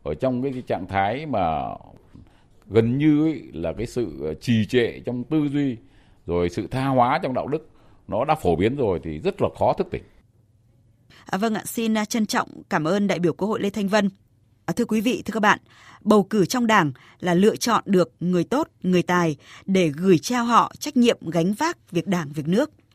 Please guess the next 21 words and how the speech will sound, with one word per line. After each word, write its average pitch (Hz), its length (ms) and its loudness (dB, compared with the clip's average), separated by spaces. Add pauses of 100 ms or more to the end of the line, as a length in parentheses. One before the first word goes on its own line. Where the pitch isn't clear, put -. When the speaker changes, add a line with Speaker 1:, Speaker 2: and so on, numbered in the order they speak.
(460)
Speaker 2:
Nếu 208 260 6
như 247 300 2
không 277 260 0
chọn 254 260 0 (200)
được 175 280 -2
người 165 160 2
xứng 180 180 -4
đáng 180 320 0 (420)
thì 208 140 0
chính 214 280 0
Đảng 220 260 0 (100)
sẽ - 140 -12
lâm 214 240 0
nguy, 220 240 0 (340)
sẽ 156 320 -4
mất 240 160 0
dần 190 240 2
vai 233 140 -2
trò 226 120 -2
lãnh 165 160 -2
đạo. 196 220 0